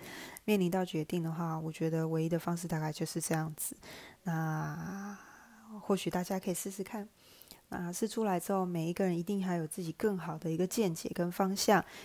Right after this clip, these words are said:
都可以去尝试看看。那今天只是一个单纯的想到这件事情，做决定，好，周遭有些人做决定遇到一些困难，所以呢，啊，突然间突发奇想，想说录这一集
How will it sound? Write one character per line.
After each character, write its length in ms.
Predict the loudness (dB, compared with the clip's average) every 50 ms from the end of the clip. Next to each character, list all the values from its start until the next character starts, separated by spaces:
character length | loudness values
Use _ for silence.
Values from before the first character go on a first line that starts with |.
| -16 -14 _
都 140 | 8 8 8
可 120 | 8 6 2
以 60 | 2
去 100 | 2 0
尝 220 | -2 -2 -2 -4
试 160 | -2 -2 -4
看 200 | -4 -2 -4 -4 -4
看。 260 | -4 -4 -6 -6 -8 -14 -18 -20 -20 -20 -4 0
那 120 | 2 2 2
今 160 | 4 4 4
天 120 | 4 4
只 120 | 2 2 0
是 160 | 2 4 4
一 80 | 4
个 100 | 4 2
单 180 | 2 4 2 2
纯 280 | 2 0 -2 -2 -2 0
的 160 | 0 0 0
想 240 | 0 0 -2 -2 2
到 220 | 4 4 4 6
这 100 | 4 4
件 180 | 4 4 2 2
事 160 | 4 2 2 2
情， 260 | 2 0 0 0 0
做 160 | 2 0 0
决 180 | 2 2 0 2
定， 260 | 4 2 2 2 0
好， 220 | -2 -6 -8 -8 -4
周 140 | -4 -4 -2
遭 280 | 0 2 2 2 2
有 80 | 0 0
些 320 | 0 0 2 2 2 2
人 240 | 0 0 -2 -4 -6 -6
做 140 | -6 -6
决 160 | -4 -2 -4 -2
定 280 | -2 -2 -2 -2 -2
遇 100 | -2 -2
到 200 | -2 -2 -2 -2
一 40 | -4
些 100 | -4 -4
困 180 | -2 -2 0 0
难， 140 | 0 -2 -2 -6 -12 -16 -16 -18 -18 -14
所 200 | -12 -4 0 2
以 200 | 4 6 6 6
呢， 280 | 4 4 2 2 2 2 0
啊， 420 | 0 0 -2 -4 -6 -10 -12 -16 -14 -2
突 100 | 2 2
然 200 | 2 2 2 0
间 340 | 2 2 2 4 2 0 -4 -8
突 140 | -12 -6 -2
发 160 | 0 0 2
奇 100 | 2 2
想， 260 | 0 0 -2 -2 -6 -10 -14 -18 _ _
想 220 | -10 -8 -8 -6
说 180 | -4 -2 -2 0
录 220 | 2 2 2 2
这 140 | 4 4 4
一 80 | 4 4
集 200 | 2 -2 -4